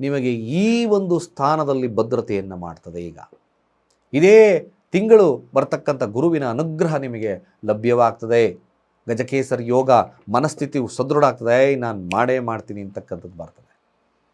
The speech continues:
ಆರೋಗ್ಯದಲ್ಲಿ ಸಮಸ್ಯೆ ಇತ್ತು, of course ಆರೋಗ್ಯ ಸಮಸ್ಯೆ ಕ್ಲಿಯರ್ ಆಗ್ತದೆ. ದಾಂಪತ್ಯದಲ್ಲಿ ವಿರಸತೆ ಇತ್ತು, ಕ್ಲಿಯರ್ ಆಗ್ತಕ್ಕಂಥದ್ದು ಇರುತ್ತೆ.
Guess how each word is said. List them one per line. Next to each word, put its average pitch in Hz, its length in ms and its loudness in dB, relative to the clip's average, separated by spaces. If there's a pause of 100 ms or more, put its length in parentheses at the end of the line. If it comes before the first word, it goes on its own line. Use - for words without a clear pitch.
(200)
ಆರೋಗ್ಯದಲ್ಲಿ 139 520 2
ಸಮಸ್ಯೆ 160 380 -2
ಇತ್ತು, 151 260 -6
of 120 80 -8
course 165 380 2 (300)
ಆರೋಗ್ಯ 131 360 2
ಸಮಸ್ಯೆ 113 420 -8
ಕ್ಲಿಯರ್ 98 320 -6
ಆಗ್ತದೆ. - 460 -20 (560)
ದಾಂಪತ್ಯದಲ್ಲಿ 170 600 4
ವಿರಸತೆ 175 420 0
ಇತ್ತು, 147 240 -6
ಕ್ಲಿಯರ್ 131 260 0
ಆಗ್ತಕ್ಕಂಥದ್ದು 87 640 -10
ಇರುತ್ತೆ. - 300 -20